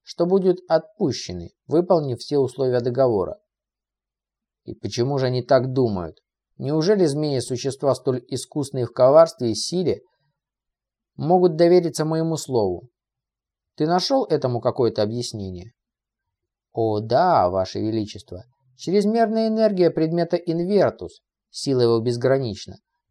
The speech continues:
заставляет их находиться в пресыщении и принимать неверные решения. А сумел ли ты узнать хоть что-то о том, где они могут хранить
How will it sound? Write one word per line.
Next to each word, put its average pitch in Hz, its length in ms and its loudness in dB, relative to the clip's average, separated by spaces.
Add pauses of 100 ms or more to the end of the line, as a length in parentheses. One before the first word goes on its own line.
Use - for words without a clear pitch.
(160)
заставляет 180 800 0
их 185 220 -4
находиться 170 580 -4
в - 100 -16
пресыщении 131 800 -4
и 104 80 -8
принимать 127 460 -4
неверные 123 500 -2
решения. 98 560 -6 (1000)
А - 120 -6
сумел 202 400 0
ли 220 140 0
ты 220 160 -2
узнать 208 500 0
хоть 127 240 -4
что-то 185 480 2
о 110 60 6
том, 127 400 -2
где 117 180 -2
они 151 180 -2
могут 143 300 -4
хранить 156 480 -2